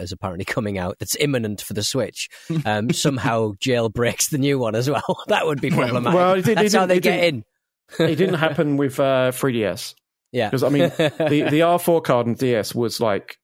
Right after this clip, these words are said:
Speaker 2: uh,
Speaker 1: Oh
Speaker 2: a
Speaker 1: my God, it was
Speaker 2: huge disaster
Speaker 1: ridiculous.
Speaker 2: for them. It was a
Speaker 1: Yeah.
Speaker 2: disaster, right? Publishers literally stopped releasing their games on D S
Speaker 1: Mm.
Speaker 2: because piracy was so high. Um, and you would have bet your house at the time, "Well, that means that you're not gonna be able to put the cards into three D S," but that wasn't the case,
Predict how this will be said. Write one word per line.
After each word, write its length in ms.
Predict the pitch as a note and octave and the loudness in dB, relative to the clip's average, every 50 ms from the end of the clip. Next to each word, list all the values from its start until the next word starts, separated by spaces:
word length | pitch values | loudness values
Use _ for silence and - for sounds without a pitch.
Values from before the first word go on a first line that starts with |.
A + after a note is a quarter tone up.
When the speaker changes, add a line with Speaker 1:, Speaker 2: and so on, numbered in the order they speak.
| _ _ - | _ _ -2
Speaker 2:
uh, 380 | A#2 A2+ G#2 F#2+ F#2+ F2+ F2 - | -2 0 2 2 2 0 0 0
Speaker 1:
Oh 100 | B2 B2+ | 0 0
Speaker 2:
a 40 | A2+ | 0
Speaker 1:
my 0 | |
God, 20 | G#2 | 0
it 40 | F#2 | -2
was 100 | F2+ - | -2 -2
Speaker 2:
huge 540 | - - F#3+ F#3 F3 E3 D3 C3+ B2+ G2 F#2+ | 0 2 2 2 4 4 2 2 0 -2 -2
disaster 440 | B2 A#2+ - C#3 B2+ A#2 A2+ - F#2+ | -4 0 0 0 0 0 0 -2 -4
Speaker 1:
ridiculous. 180 | E2+ F#2+ - - | -6 -6 -6 -4
Speaker 2:
for 60 | - | -4
them. 220 | A#2 G2 F#2+ F#2 - - | -4 -4 -4 -6 -4 -4
It 80 | D3+ | -4
was 160 | C#3+ C3+ F2+ | -2 0 -2
a 40 | C3 | -2
Speaker 1:
Yeah. 40 | B2 | -2
Speaker 2:
disaster, 540 | A#2+ A2 B2 G#2+ F#2+ F#2+ - - G2+ D#2+ - | -2 -2 -2 -2 -4 -4 -6 -8 -8 -6 -4
right? 260 | F2+ G#2+ A#2+ B2+ - - - _ _ _ _ _ _ _ _ _ | -2 -2 -2 -4 -6 -12 -20 _ _ _ _ _ _ _ _ _
Publishers 480 | - D#3 C#3+ D#3 D#3 C#3 - C#3+ A#2+ A2+ | -4 -4 -2 -2 -2 -2 -2 -2 -2 -2
literally 480 | A#2+ A#2+ C#3 - - - - B2 A#2 | -2 -2 -2 -2 -4 -4 -4 -2 -2
stopped 380 | G#2+ - - - - - - - | -4 -2 -2 -4 -4 -4 -6 -6
releasing 340 | A2+ A2 G#2+ - - A#2+ G2+ | -4 -4 -4 -4 -4 -4 -4
their 140 | F#2+ F2+ F2 | -4 -4 -2
games 420 | F2 F2 E2+ C#2 - - - - - | -2 -4 -4 -4 -6 -8 -10 -10 -8
on 160 | - G2 G2 | -8 -8 -6
D 160 | - G2+ F2+ D2+ | -4 -4 -4 -2
S 360 | D#2 G#2+ C3 - - - - _ _ _ G#2+ | -4 -4 -6 -8 -12 -12 -14 _ _ _ -10
Speaker 1:
Mm. 180 | G#2+ G#2 G2+ | -8 -6 -4
Speaker 2:
because 300 | F#2+ A2+ A2+ - C3 B2 | -4 -4 -4 -4 -6 -6
piracy 440 | - - B2 A#2+ A#2+ B2 B2 - B2+ A#2+ | -2 -2 0 0 0 -2 -2 -4 -4 -4
was 140 | A#2+ B2 | -4 -2
so 140 | - C#3 C3 | -2 -2 -2
high. 280 | B2+ D3 F3+ - - B2+ - _ | 0 0 -2 -2 -4 -6 -6 _
Um, 580 | - A#2+ A#2 A2 G#2 G2+ F#2+ F2+ F2 F2 - - _ | 0 0 2 2 0 0 0 0 -2 -2 -4 -4 _
and 320 | G#2+ A2+ G#2 G#2 G#2 G2 | -2 -2 0 -2 -4 -4
you 160 | A#2 B2+ C3+ C3 | -2 -2 -2 0
would 120 | B2+ A#2+ | 0 -2
have 100 | A2+ - | -2 -2
bet 160 | C3 - - | -2 -2 0
your 120 | G2+ A#2+ A2+ | 0 -2 0
house 300 | - C#3 D3+ C3+ - - | 0 0 -2 -2 -4 -8
at 60 | - | -8
the 40 | - | -4
time, 200 | - B2 A2 G2 | -2 -2 -2 0
"Well, 80 | F#2+ A2+ | -2 -2
that 140 | A#2 - | -2 -2
means 240 | - G2 G2 F#2 - | -2 -4 -4 -4 -4
that 140 | - - - | -6 -6 -4
you're 80 | E2+ G#2 | -2 -4
not 80 | G2 - | -4 -4
gonna 100 | A2+ G2+ | -4 -4
be 60 | G2 | -4
able 80 | G2 | -6
to 60 | - - | -4 -6
put 100 | - - | -8 -8
the 80 | - | -6
cards 340 | - - A#2 G#2 F#2 F2+ - | -4 -2 -2 -2 -2 -4 -4
into 260 | G#2+ G2+ F#2+ - - | -6 -6 -6 -10 -10
three 180 | - - A#2 G#2 | -6 -6 -6 -4
D 80 | F#2 | -4
S," 100 | F2 - | -6 -6
but 100 | - F#2 | -6 -4
that 140 | F#2+ G2+ D#2 | -2 -2 -2
wasn't 280 | F#2 G#2+ G#2+ - G2 - | -2 -2 -4 -4 -6 -8
the 60 | - | -8
case, 500 | - - A#2+ A2+ - - - - - - | -6 -4 -4 -4 -4 -6 -10 -14 -16 -18